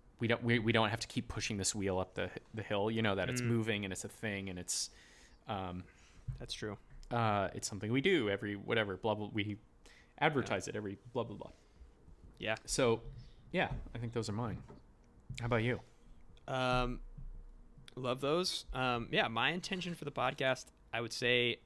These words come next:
Speaker 2: is very similar, especially to what you were talking about at the end there, the,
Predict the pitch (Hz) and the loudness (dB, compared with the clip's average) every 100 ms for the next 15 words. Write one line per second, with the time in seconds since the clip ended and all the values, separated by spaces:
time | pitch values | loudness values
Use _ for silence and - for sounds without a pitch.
0 | - - 131 113 - 131 - 123 131 139 | -20 -10 -8 -6 -2 -2 -2 -2 -2 -4
1 | - 127 127 113 110 113 104 110 110 107 | -2 -2 -2 -2 -2 -4 -6 -4 -4 -4
2 | 107 104 107 107 110 117 107 98 98 | -2 0 0 2 2 2 0 0 -2